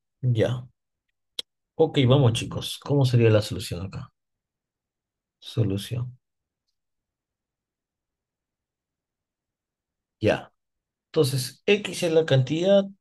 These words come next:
y este es el, bueno, ese, ese P es el precio en, en dólares, vamos a ponerlo ya, en dólares. Entonces, eh, ya. El nivel de ventas, o sea, es la cantidad que consumes,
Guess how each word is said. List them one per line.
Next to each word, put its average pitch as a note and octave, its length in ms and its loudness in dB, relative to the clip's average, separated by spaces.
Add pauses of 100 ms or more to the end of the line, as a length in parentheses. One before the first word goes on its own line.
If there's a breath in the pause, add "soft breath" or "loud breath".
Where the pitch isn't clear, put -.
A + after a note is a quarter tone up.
(360)
y D3 200 0
este C3+ 180 -2
es B2+ 160 -4
el, F#2 540 -2
bueno, A2+ 260 4
ese, - 320 -2
ese D#3+ 240 -4
P D#3+ 240 2
es - 160 -2
el A2+ 160 -2
precio D3 520 0
en, B2+ 280 0
en G2 300 0
dólares, F#2 380 2
vamos F2 240 -6
a C#2+ 60 -12
ponerlo D#2+ 320 -8
ya, C3 180 -2
en - 80 -12 (120)
dólares. - 600 -10 (2000)
Entonces, A#2+ 840 0
eh, G2 840 0 (120)
ya. F#2+ 400 -2 (800)
El G#2+ 140 -2
nivel A2+ 260 4
de B2 80 6
ventas, A2 400 0
o A2+ 40 -2
sea, A#2+ 160 -2
es A#2+ 180 -6
la A2 180 -2
cantidad A2 520 0
que A#2+ 160 -6
consumes, - 1120 -4